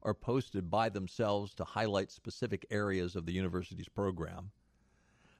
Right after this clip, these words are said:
The documents reveal that Pitt promised the N I H it could obtain very high-quality tissue and biological specimens from at least five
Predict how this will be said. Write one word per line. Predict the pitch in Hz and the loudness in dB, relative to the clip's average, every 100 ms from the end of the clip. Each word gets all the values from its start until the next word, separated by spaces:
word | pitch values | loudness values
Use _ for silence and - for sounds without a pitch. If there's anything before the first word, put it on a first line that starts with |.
| - | 0
The | 95 | 4
documents | 120 156 147 117 117 104 | 6 4 2 0 0 0
reveal | 98 92 107 104 92 | 0 4 4 4 2
that | 95 - - | 0 -2 -4
Pitt | 147 156 - | -2 -2 -4
promised | - 117 113 107 - - - | -2 0 2 -2 -6 -18 -4
the | 98 - | -2 0
N | 127 139 | 2 2
I | 131 113 107 - | 2 2 2 2
H | 104 92 78 - - - _ _ _ _ | 2 2 -2 -8 -16 -20 _ _ _ _
it | 113 - | 0 4
could | 113 | 4
obtain | 92 - 131 127 120 113 110 - _ _ - | 2 0 2 4 4 2 0 -6 _ _ -10
very | 82 110 139 139 143 | 0 4 6 6 4
high-quality | - 120 127 117 - 120 127 107 95 | 0 0 0 0 2 2 4 2 0
tissue | - 131 - 95 87 92 - _ _ | 0 -2 0 2 4 2 -2 _ _
and | 90 95 | -2 4
biological | 104 131 113 110 113 - 92 | 4 6 4 4 2 -2 -6
specimens | - 123 135 104 85 82 185 | 0 2 2 2 2 2 0
from | - 95 | 0 0
at | - | 2
least | 107 101 - | 0 0 -4
five | - 117 120 123 | 2 4 6 4